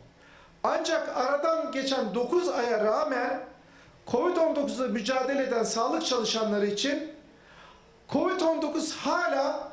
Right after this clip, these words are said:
meslek hastalığı sayılmamaktadır. Meslek odalarının, sendikaların covid on dokuzun sağlık çalışanları açısından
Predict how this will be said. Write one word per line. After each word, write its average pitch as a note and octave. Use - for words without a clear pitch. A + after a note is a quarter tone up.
meslek E4
hastalığı C4
sayılmamaktadır. G#3
Meslek E4
odalarının, B3+
sendikaların D4+
covid E4+
on D#4+
dokuzun A#3+
sağlık C4
çalışanları C4+
açısından G#3+